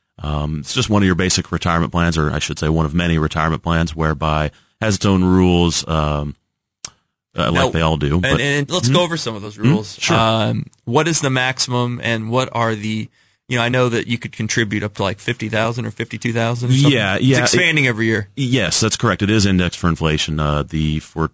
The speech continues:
Speaker 1: two thousand fourteen tax year is two thousand or fifty-two thousand dollars. However,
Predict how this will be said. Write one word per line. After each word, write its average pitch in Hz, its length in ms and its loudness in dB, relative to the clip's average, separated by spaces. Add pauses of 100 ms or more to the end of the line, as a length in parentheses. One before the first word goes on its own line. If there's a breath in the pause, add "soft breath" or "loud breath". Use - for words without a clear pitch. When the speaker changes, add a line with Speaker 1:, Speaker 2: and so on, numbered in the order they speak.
Speaker 1:
two 107 100 -4
thousand 80 400 -2 (240)
fourteen 85 640 -2
tax 80 400 -4
year 82 100 2
is 78 80 -2
two - 160 -4
thousand 80 340 -2
or 78 120 0
fifty-two 90 400 -2
thousand 80 320 -2
dollars. 80 320 2
However, 98 400 2